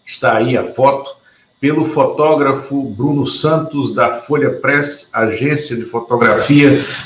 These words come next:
ligada ao jornal Folha de São Paulo, sem máscara.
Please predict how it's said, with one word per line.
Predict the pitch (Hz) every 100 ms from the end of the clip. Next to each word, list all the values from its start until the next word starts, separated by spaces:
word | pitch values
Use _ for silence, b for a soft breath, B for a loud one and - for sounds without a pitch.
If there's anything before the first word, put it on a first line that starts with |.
| -
ligada | 117 120 123 131 139 113 110 110 -
ao | 107 104
jornal | 117 107 110 110
Folha | - - 107 _
de |
São | - 107 98
Paulo, | - 139 139 135 - _ _
sem | - - 113
máscara. | 104 104 - - - -